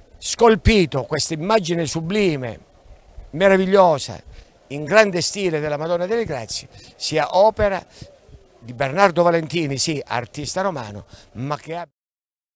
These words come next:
come ispirazione quella immagine della Madonna circondata da una fitta schiera degli an-, gli angeli, che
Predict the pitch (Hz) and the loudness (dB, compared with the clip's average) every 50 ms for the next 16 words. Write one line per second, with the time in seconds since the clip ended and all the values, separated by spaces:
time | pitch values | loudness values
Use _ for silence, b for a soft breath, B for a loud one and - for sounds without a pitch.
0 | _ _ _ _ _ _ _ _ _ _ _ _ _ - 165 170 147 - - 196 | _ _ _ _ _ _ _ _ _ _ _ _ _ -6 -4 -2 -2 -2 0 0
1 | 202 214 190 - - - 151 131 123 113 107 104 - B B B B B B - | 0 2 0 0 -2 -2 -2 -2 -2 -4 -8 -12 -16 B B B B B B -4
2 | - 190 190 185 180 170 165 170 170 175 180 196 208 208 196 185 151 123 139 190 | 0 0 2 4 4 2 2 2 0 0 2 6 6 6 6 4 2 -2 -2 0
3 | 190 196 185 180 160 151 156 156 151 160 180 196 202 190 175 170 135 - 165 147 | 0 0 0 -2 -2 -2 -2 -2 -2 0 2 2 2 2 0 -2 -4 -4 -6 -6
4 | - - 160 165 165 175 202 190 175 160 151 160 160 143 156 196 - 175 156 - | -6 -6 -6 -4 -2 0 -2 0 -2 -4 -6 -6 -6 -6 -6 -6 -4 -4 -6 -4
5 | - 196 196 196 214 233 214 180 151 123 117 120 135 147 143 135 135 127 - 170 | -2 -2 -2 0 0 0 -2 -2 -4 -6 -10 -8 -8 -6 -6 -6 -8 -10 -12 -12
6 | 160 160 - B B B B B B B - 151 135 123 | -12 -12 -16 B B B B B B B -6 -6 -6 -6